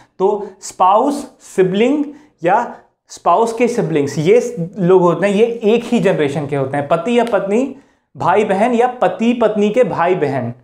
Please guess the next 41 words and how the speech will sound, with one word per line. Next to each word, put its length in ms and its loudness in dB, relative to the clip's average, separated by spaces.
जो 100 -2
होते 240 2
हैं 60 4
वो 180 2
एक 320 4
ही 80 4
जनरेशन 460 0
के 60 0
होते 240 0
हैं। 80 -2
तो 100 2
एक 400 4
ही, 360 0
अ, 680 -10
लाइन 300 0
में 140 2
एक 180 0
ही, 120 0
मतलब 300 2
हॉरिजॉन्टली 880 2
जो 180 4
रिलेशनशिप 480 0
है 60 2
उसको 200 2
इस 220 0
तरह 160 2
से 100 -2
हम 280 -4
रिप्रेजेंट 400 0
करेंगे, 380 -2
ठीक 180 -2
है। 80 0
तो 60 -6
ये 100 -2
चारों 280 2
लोग 320 0
एक 140 -2
ही 100 -4
जनरेशन 400 -2
के 80 -8
हैं। 160 -12